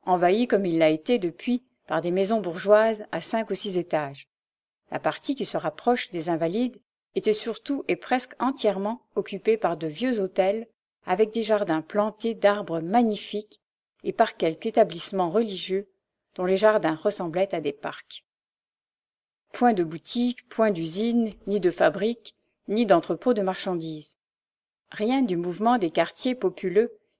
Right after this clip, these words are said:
ni de leur bruit assourdissant. Des rues où l'on ne rencontrait jamais que de rares équipages, aux heures des offices ou de la promenade. Enfin, un calme, une tranquillité parfaite, et, à quelques minutes,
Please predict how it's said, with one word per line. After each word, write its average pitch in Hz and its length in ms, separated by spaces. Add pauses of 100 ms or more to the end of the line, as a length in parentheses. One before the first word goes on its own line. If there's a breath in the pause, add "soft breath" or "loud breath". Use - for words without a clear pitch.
ni 214 140
de 185 100
leur 170 200
bruit 175 340
assourdissant. 165 640 (1040)
Des 175 140
rues 240 320 (280)
où 175 60
l'on 175 140
ne 170 80
rencontrait 165 560
jamais 190 320
que 185 160
de 156 100
rares 190 380
équipages, 220 680 (340)
aux 170 200
heures 190 160
des 160 160
offices 233 400
ou 185 40
de 185 100
la 160 120
promenade. 196 600 (720)
Enfin, 233 520
un 180 120
calme, 214 560 (160)
une 190 160
tranquillité 208 640
parfaite, 208 720 (480)
et, 240 260 (200)
à 170 40 (100)
quelques 220 300
minutes, 190 460